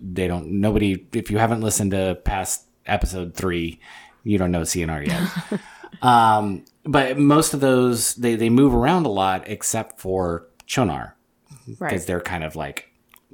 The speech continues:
Speaker 1: doing their own thing.
Speaker 2: Right.
Speaker 1: Um, and so no one really identifies as, "Oh, I'm this type of person from this continent. I'm just a Velen."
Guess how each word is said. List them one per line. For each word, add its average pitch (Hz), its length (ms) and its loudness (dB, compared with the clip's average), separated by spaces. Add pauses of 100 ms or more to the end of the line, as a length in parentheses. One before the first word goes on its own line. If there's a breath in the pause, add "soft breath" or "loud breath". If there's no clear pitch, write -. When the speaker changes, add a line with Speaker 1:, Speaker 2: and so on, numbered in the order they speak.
(120)
Speaker 1:
doing 101 240 0
their 82 140 -4
own 82 180 -6
thing. 92 160 0
Speaker 2:
Right. 139 260 0 (440 loud breath)
Speaker 1:
Um, 131 460 6 (460)
and 143 180 4
so 143 220 6
no 139 320 2
one 156 160 4
really 135 240 2
identifies 104 840 0
as, 92 640 -4 (380)
"Oh, 117 100 2
I'm 95 400 0 (220)
this 104 540 0
type 101 300 -4
of 90 140 -6
person 87 360 -6
from 85 180 -8
this 80 180 -6
continent. 80 540 -6
I'm 90 200 -4
just 82 300 -6
a 98 120 -8
Velen." 87 520 -4